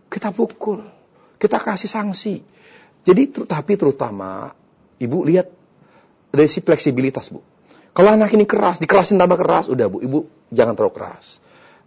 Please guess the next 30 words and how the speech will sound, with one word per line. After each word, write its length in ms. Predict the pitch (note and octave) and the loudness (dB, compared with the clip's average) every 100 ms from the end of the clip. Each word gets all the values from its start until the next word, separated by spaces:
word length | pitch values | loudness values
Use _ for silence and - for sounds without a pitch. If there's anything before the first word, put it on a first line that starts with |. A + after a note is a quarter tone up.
| A#3 - _ _ | -14 -14 _ _
Pak, 160 | - - - - _ E3 | -16 -16 -20 -20 _ 2
dari 160 | F#3 | 4
hati 240 | F#3 F#3+ G3+ | 4 0 -2
ke 80 | |
hati 240 | C#3+ C3 A2 | -4 -4 -4
coba 160 | G2 | -4
bicara. 180 | F2+ F#2 | -4 -12
"Kenapa 380 | - G2 A2+ A2+ | -10 -8 -8 -8
sih 160 | C3+ A2+ | -6 -6
kalau 160 | G2 | -6
sholat 400 | F#2+ F#2+ G2+ G#2 | -8 -4 -4 -6
tuh 80 | B2+ - | -10 -12
kok 80 | - | -8
males, 560 | G#2 G2 G#2 G#2+ G#2+ G#2+ - _ | -6 -4 -4 -4 -6 -8 -20 _
susah, 480 | - - G#2+ G#2 | -16 -8 -6 -6
kenapa? 800 | A2+ G2 - G2 F#2+ F#2+ G2 G2 - _ - _ _ _ - | -8 -14 -12 -10 -10 -10 -12 -14 -16 _ -20 _ _ _ -6
Ya 160 | A2 | -4
habis 100 | C3 | -4
gimana, 600 | C3 A#2+ B2 C#3+ C#3+ C#3 C3+ | -4 -6 -4 -4 -4 -4 -4
saya 240 | C#3+ B2+ | -6 -4
ngantuk 240 | B2 B2 | -6 -8
makanya. 560 | A2 - F2 F2+ F2 F2 E2+ E2 E2 E2 - | -12 -12 -12 -8 -6 -6 -8 -10 -10 -12 -8
Kalau 160 | A2 | -8
tidur 160 | A2+ A#2+ | -6 -6
jangan 240 | A#2+ G#2 | -4 -6
malam-malam, 500 | G2+ G#2+ G#2 A2 A#2+ B2+ C3 C3 C3 B2+ B2+ - - - | -6 -8 -8 -6 -6 -4 -4 -4 -4 -6 -8 -14 -20 -12
makanya. 540 | F2+ F#2 F#2 F#2 F2+ F2+ F2+ F2+ F#2 F#2+ G#2 _ _ | -10 -10 -10 -6 -6 -6 -8 -8 -10 -14 -18 _ _
Ya, 320 | - G#2+ C3+ C#3+ _ | -4 -2 -2 -8 _
kalau 320 | - C3 - | -6 -6 -4
begini-begini, 1000 | C#3+ C#3+ D#3+ D#3+ D3 D#3+ D#3 D#3 D#3 D3+ | -2 0 0 0 -2 0 0 -2 -4 -6